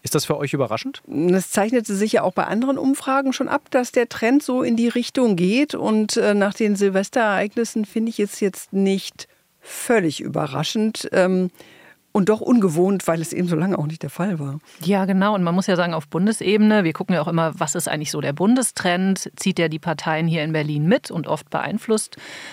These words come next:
Speaker 3: der Bundestrend die ja auch. Und da liegt die Union, ähm, ja schon lange ganz deutlich vor S P D und Grünen, die ja regieren im Bund.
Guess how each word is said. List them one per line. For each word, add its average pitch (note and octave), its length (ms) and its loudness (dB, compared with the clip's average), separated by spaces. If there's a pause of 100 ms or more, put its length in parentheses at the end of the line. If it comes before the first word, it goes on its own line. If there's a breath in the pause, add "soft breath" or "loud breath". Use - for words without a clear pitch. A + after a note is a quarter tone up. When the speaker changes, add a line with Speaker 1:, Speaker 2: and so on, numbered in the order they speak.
(240 loud breath)
Speaker 3:
der F#3 100 0
Bundestrend F#3 640 0
die F3 80 -4
ja E3 180 0
auch. F3 220 2
Und D#3 320 -4
da C#3+ 180 -2
liegt F3 380 -2
die D#3+ 100 -2
Union, D#3+ 640 2
ähm, D#3+ 400 -2
ja D#3 160 -4
schon C#3+ 220 -2
lange D#3+ 420 2
ganz D3+ 300 -6
deutlich D3 500 -2
vor D3 160 -2
S C#3+ 160 -6
P D3 120 -6
D C#3+ 120 -2
und C#3+ 160 -2
Grünen, F3+ 460 2
die D3 120 -6
ja C#3 140 -4
regieren D3+ 540 2
im C#3+ 160 -4
Bund. E3 320 0